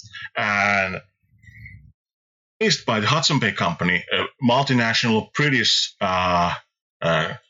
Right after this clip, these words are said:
corporation. And after they, they're captured by the, the, the Native Americans, these Japanese sailors, uh, are shipped by these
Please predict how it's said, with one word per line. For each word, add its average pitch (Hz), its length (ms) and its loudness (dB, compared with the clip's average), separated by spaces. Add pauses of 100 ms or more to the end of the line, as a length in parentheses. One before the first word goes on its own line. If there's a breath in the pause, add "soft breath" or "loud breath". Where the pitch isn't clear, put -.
(160)
corporation. 104 840 0 (560 loud breath)
And 95 80 -2
after 98 520 0
they, 113 420 0 (220)
they're 113 140 0
captured 131 600 0
by 95 140 0
the, 98 120 -2
the, 98 60 -4
the 98 420 -2
Native 117 220 0
Americans, 117 720 2 (220 loud breath)
these 107 160 0
Japanese 127 460 2
sailors, 117 600 2 (640 loud breath)
uh, 92 340 0 (200)
are 92 140 -2
shipped 139 400 0
by 110 180 2
these 101 200 0